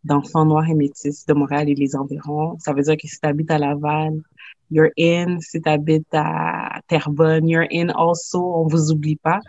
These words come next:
Donc, c'est vraiment un espace intime de partage, euh, où est-ce qu'on peut échanger sur divers sujets, que ce soit, euh, la routine du dodo ou juste nous partager une expérience que vous avez vécue au courant de la journée.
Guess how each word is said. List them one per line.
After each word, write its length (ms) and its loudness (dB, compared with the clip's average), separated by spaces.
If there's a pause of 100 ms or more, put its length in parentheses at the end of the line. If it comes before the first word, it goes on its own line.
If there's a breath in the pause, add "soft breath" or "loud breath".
(340 loud breath)
Donc, 280 0
c'est 120 -4
vraiment 240 0
un 80 2
espace 480 -2
intime 480 -2
de 120 4
partage, 840 -4 (420 loud breath)
euh, 60 -2
où 80 0
est-ce 140 -2
qu'on 160 -4
peut 180 0
échanger 480 0
sur 300 -4
divers 540 0
sujets, 680 -2
que 60 -12
ce 140 -8
soit, 500 0
euh, 260 -4
la 100 -4 (100)
routine 340 -4
du 120 -6
dodo 600 0 (320 loud breath)
ou 80 -4
juste 180 -2
nous 120 4
partager 440 -2
une 60 -2
expérience 640 -4
que 100 -4
vous 200 -2
avez 240 -2
vécue 460 -4
au 80 0
courant 240 -4
de 40 2
la 140 -2
journée. 520 -2